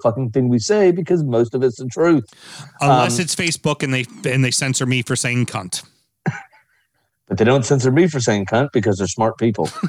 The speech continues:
Speaker 1: Uh, wi-, <laughs> the, some people need to be fucking censored, I'll tell you that.
Speaker 2: Heard.
Speaker 1: Uh, anyway, you can also get in touch via email at,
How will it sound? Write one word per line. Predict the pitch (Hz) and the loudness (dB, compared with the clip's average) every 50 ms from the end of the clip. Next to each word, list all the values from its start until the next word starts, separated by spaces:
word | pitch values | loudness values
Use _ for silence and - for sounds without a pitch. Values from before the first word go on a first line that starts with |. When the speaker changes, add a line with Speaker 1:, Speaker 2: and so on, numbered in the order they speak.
| - 269 - 247 240 - - - | -2 -2 -2 -2 -4 -2 2 2
Speaker 1:
Uh, | 120 113 113 113 - - - | 4 4 4 2 0 -2 -8
wi-, | - 135 135 143 - - 117 - - - - - - - - - | -4 0 2 2 2 2 -2 -8 -10 -20 -20 -20 -20 -8 -2 2
<laughs> | 143 147 165 175 170 135 - - - _ _ _ _ _ - | 4 6 6 6 4 2 -2 -8 -20 _ _ _ _ _ 0
the, | 120 127 139 92 82 | 2 2 2 2 0
some | 98 - 190 202 175 | 0 2 2 4 4
people | 135 135 120 131 135 127 | 4 2 2 4 2 4
need | 123 131 127 | 4 4 4
to | 117 107 | 2 0
be | 104 101 | -2 -2
fucking | 90 101 95 98 95 92 | -4 -6 -6 -6 -8 -12
censored, | 90 101 98 90 92 82 78 80 | -8 -6 -6 -4 -2 -2 -2 -2
I'll | 82 | -2
tell | - - 113 110 | 0 2 2 4
you | 110 104 | 4 4
that. | 104 98 87 - - _ _ _ _ | 4 4 2 0 -4 _ _ _ _
Speaker 2:
Heard. | - 120 117 110 104 107 | -4 -2 -2 0 0 2
Speaker 1:
Uh, | 120 110 110 107 101 - - _ _ - | 2 4 4 2 0 -2 -8 _ _ 0
anyway, | 151 160 151 123 101 90 95 123 135 127 - - | 2 4 4 4 4 4 4 2 0 -4 -6 -2
you | 180 151 135 | 0 2 2
can | 123 151 - | 2 2 2
also | - 160 175 165 - 120 | 2 2 2 2 0 0
get | 98 113 92 | 0 0 -4
in | 92 | -4
touch | - 101 90 82 80 | -4 -4 -4 -4 -2
via | 85 82 85 85 | -2 -2 -2 -2
email | 76 85 85 85 90 95 110 127 123 - | -4 -6 -6 -6 -6 -6 -6 -6 -6 -6
at, | 127 104 | -6 -6